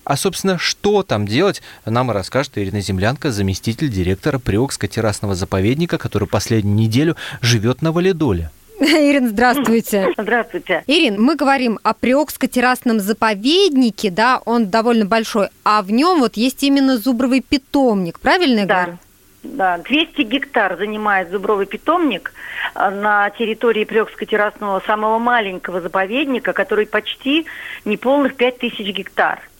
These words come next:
Speaker 2: А сколько вообще там зубров в этом питомнике?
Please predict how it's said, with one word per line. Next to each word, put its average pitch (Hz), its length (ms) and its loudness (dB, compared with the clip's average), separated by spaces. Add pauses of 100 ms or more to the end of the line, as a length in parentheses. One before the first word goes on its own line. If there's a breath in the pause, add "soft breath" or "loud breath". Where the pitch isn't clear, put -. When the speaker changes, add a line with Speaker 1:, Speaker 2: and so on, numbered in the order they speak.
(280 loud breath)
Speaker 2:
А 247 100 2
сколько - 280 0
вообще 254 420 2
там 226 240 2
зубров 220 360 0
в - 40 -2
этом 190 200 -2
питомнике? 175 600 -6